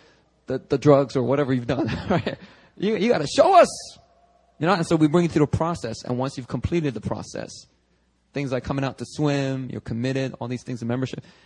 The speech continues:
Once you've completed the small groups and everything, then we restore you. So, uh, uh, the past Saturday, a couple Saturdays ago, we had three leaders that were on the process of restoration.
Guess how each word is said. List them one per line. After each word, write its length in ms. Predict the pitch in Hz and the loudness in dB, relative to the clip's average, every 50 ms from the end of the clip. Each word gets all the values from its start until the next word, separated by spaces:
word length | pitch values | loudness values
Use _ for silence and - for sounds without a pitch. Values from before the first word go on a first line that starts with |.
| _ _ _ _ - | _ _ _ _ -6
Once 180 | 127 131 131 | -6 -6 -4
you've 80 | 139 - | -6 -6
completed 560 | - 135 120 - - - 175 185 180 185 - | -6 -6 -4 -4 -2 0 2 2 2 2 2
the 80 | 147 143 | -2 -4
small 280 | - - 147 147 151 | -4 -2 0 0 2
groups 280 | 147 151 156 131 - - | 2 2 0 0 -2 -4
and 100 | 127 131 | -4 -4
everything, 460 | 135 139 151 147 - 160 160 170 175 - _ _ _ _ _ - | -2 -2 -2 -2 -2 -4 -4 -4 -6 -10 _ _ _ _ _ -8
then 200 | 120 131 147 151 | -2 0 2 2
we 100 | 143 127 | 2 0
restore 420 | 117 117 110 - - - 123 120 107 | -2 -2 -4 -6 -6 -4 -4 -2 -2
you. 160 | - - - - _ _ _ _ _ _ _ | -4 -6 -8 -12 _ _ _ _ _ _ _
So, 220 | _ - 139 151 151 | _ -4 -4 -4 -2
uh, 160 | 98 123 143 127 107 110 - _ _ _ _ _ _ - | -4 -6 -8 -8 -10 -18 -20 _ _ _ _ _ _ -18
uh, 140 | 104 110 98 | -16 -14 -14
the 80 | 104 120 | -6 -2
past 300 | - - 180 180 175 - | 0 0 2 0 0 2
Saturday, 540 | 185 196 180 160 143 139 131 127 - - - | 2 2 4 4 2 0 0 -2 -4 -6 -12
a 40 | - | -12
couple 260 | - - 170 151 165 | -8 -4 -4 -2 -2
Saturdays 340 | 165 165 165 165 156 147 123 | -2 -2 0 0 0 0 0
ago, 140 | 131 120 120 | 0 0 0
we 180 | 117 143 165 | 2 4 4
had 220 | 165 151 135 - - | 4 2 0 -2 0
three 440 | - 160 180 185 190 190 185 175 156 | 2 4 4 4 4 2 0 -2 -2
leaders 440 | 139 147 160 147 127 117 107 - - - | 2 2 2 4 2 0 -2 -6 -6 -4
that 100 | 123 123 | -2 -2
were 100 | 113 120 | 0 -2
on 80 | 123 | -2
the 80 | 123 117 | -2 -2
process 300 | - 135 127 127 - 123 | -2 -2 -2 -2 -4 -4
of 80 | 120 | -4
restoration. 600 | 117 117 - - - 113 110 110 - - - - | -2 -4 -4 -4 -4 -4 -4 -4 -4 -6 -10 -12